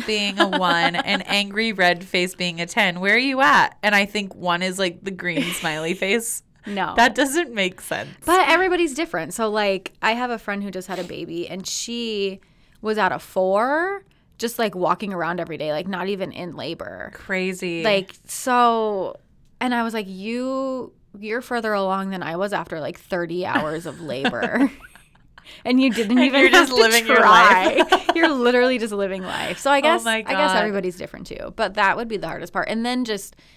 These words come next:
Speaker 2: waiting, like, more and hours and hours and hours going by, and it was just getting worse. And, like, I didn't think it could get worse, but it was
Speaker 1: Yeah.
Speaker 2: getting worse. And then they would check me again, and they're like, "Maybe you're a two now."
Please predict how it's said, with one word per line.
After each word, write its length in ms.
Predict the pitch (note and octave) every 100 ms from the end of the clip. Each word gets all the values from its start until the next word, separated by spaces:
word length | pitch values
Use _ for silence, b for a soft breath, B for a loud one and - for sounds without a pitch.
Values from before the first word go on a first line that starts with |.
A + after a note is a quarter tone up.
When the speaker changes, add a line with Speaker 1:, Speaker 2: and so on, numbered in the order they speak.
| b b b b b
Speaker 2:
waiting, 360 | F#3 G3+ F#3+ F#3
like, 200 | C#3+ -
more 260 | F#3+ G3+ F#3+
and 140 | F#3
hours 340 | - F3+ F3+ F3
and 100 | F3+
hours 240 | D#3 E3+
and 80 | F3+
hours 260 | D3+ D#3 E3+
going 220 | E3+ D#3+
by, 260 | E3 D3+ D3+
and 160 | F3
it 160 | F3+ -
was 160 | F3
just 140 | F3+ F3
getting 260 | F3 D#3+
worse. 300 | D#3+ E3 -
And, 80 | F3+
like, 180 | F3 E3+ -
I 80 | F#3+
didn't 200 | G3+ F3
think 200 | F3 G#3+
it 80 | A3+
could 200 | C#4 C4+
get 160 | D4
worse, 420 | D4 D4+ E4 D#4+
but 160 | - G3
it 40 |
was 160 | G3 F3+
Speaker 1:
Yeah. 60 | F#3
Speaker 2:
getting 360 | G3+ G3 F#3
worse. 380 | E3 F3+ A#3+ -
And 160 | - A3
then 120 | G#3
they 140 | G3
would 120 | F#3+
check 200 | F#3 F#3+
me 120 | G3+ F#3
again, 280 | F3 E3+ G3
and 140 | G3
they're 100 | G3
like, 220 | F#3+ F#3
"Maybe 520 | G#3+ A#3 B3+ C4+ C4
you're 280 | B3 G#3 F#3
a 80 | D3+
two 320 | - F3 C#3+
now." 440 | G#2 E2 C#2 C3